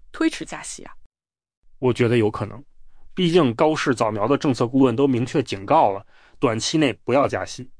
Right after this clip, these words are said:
Speaker 2: 直田河南就算之前有加息的想法，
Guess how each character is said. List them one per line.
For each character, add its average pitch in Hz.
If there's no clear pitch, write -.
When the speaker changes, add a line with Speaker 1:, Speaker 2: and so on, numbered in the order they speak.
Speaker 2:
直 165
田 175
河 147
南 139
就 170
算 143
之 160
前 147
有 113
加 143
息 147
的 131
想 113
法， 120